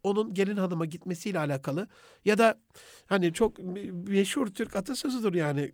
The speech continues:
e, "Kızım sana söylüyorum, gelinim sen anla." değil mi? E, böyle yansıtmalı şeylerle, çaktırmadan mesajlarla o huzuru, mutluluğu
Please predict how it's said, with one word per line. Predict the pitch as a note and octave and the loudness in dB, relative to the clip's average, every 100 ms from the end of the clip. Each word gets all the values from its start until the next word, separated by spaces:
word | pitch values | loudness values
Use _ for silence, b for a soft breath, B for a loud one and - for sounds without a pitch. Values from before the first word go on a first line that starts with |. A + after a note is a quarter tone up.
| - | -6
e, | D#3+ D3+ D3+ | -6 -4 -4
"Kızım | D3 G3 F3 F3+ E3 | -2 -2 0 -2 -2
sana | F3+ F#3 | -2 -2
söylüyorum, | E3+ D3+ D#3+ F3+ E3 | -2 -2 0 0 -2
gelinim | D#3+ E3+ F3 | -2 -2 -2
sen | F#3 | -4
anla." | D#3+ C#3 E3+ | -2 -2 -4
değil | A4 | -2
mi? | D#4+ - B B B B - | -2 -4 B B B B 0
E, | F3 E3 E3 - F3 F3 - F3 | 2 2 0 -4 -10 -10 -12 -2
böyle | G3+ F#3+ A#3+ - b b b _ _ | 0 2 0 -2 b b b _ _
yansıtmalı | F2 - E3+ F3+ F#3+ A#3 G3+ G#3+ A#3+ G#3+ - | -16 -4 2 2 2 -2 2 6 8 6 2
şeylerle, | - F3 F3 D#3+ D3 | -2 2 4 4 2
çaktırmadan | - F#3+ D4+ D4 G#3+ F#3+ | -2 -2 0 0 2 0
mesajlarla | F#3+ F#3+ G3 F#3 G3 F#3 D#3+ D#4 B B - | 2 0 0 -2 0 -2 -2 -6 B B 2
o | G3+ - - | 6 6 2
huzuru, | E3 F#3+ G3+ F#3+ | -2 0 0 2
mutluluğu | F#3+ F#3+ F3+ A#3+ C#4+ | 0 -2 -2 -2 -4